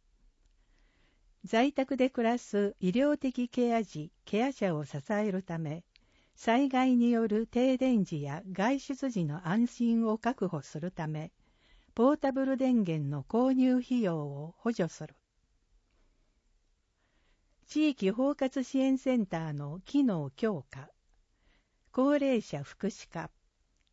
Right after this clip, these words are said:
一億六千六百四十三万七千円。地域包括支援センターに配置する専門職の負担を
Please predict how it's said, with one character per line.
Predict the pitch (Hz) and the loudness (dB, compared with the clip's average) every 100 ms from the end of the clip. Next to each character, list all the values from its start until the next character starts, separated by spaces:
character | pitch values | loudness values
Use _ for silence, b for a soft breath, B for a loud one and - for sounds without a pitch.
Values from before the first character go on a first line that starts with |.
| _ - | _ -8
一 | 208 - 277 | -6 -2 -2
億 | 247 - 160 | -2 -4 -4
六 | 185 240 | -4 -4
千 | 285 269 214 | 0 2 2
六 | 170 - | -2 -4
百 | 208 233 254 | -4 -2 0
四 | 262 269 | 2 2
十 | 185 170 | 0 -2
三 | 143 202 208 208 | -6 -4 -2 -2
万 | 196 170 135 | -2 -4 -6
七 | 151 180 262 | -4 -2 -2
千 | 220 190 170 | -2 -2 -2
円。 | 156 139 139 _ _ _ _ _ - _ _ _ _ _ _ _ _ _ _ _ | -4 -8 -12 _ _ _ _ _ -20 _ _ _ _ _ _ _ _ _ _ _
地 | - 302 285 | -2 0 2
域 | 202 | 0
包 | 202 262 285 | 0 0 0
括 | 269 262 254 | -2 -4 -6
支 | - | -2
援 | 262 269 | 0 0
セ | 262 254 | 0 0
ン | 226 | 0
タ | 175 | -2
ー | 165 | -4
に | 147 147 | -4 -6
配 | - 196 | -4 -4
置 | 208 196 | -4 -8
す | - 175 | -6 -6
る | 165 190 | -6 -8
専 | _ - 262 277 | _ 0 2 4
門 | 277 277 | 2 0
職 | - 180 143 | -2 -6 -6
の | 147 | -8
負 | 135 - | -8 -8
担 | - 208 214 | -6 -2 -2
を | 202 208 | -2 -4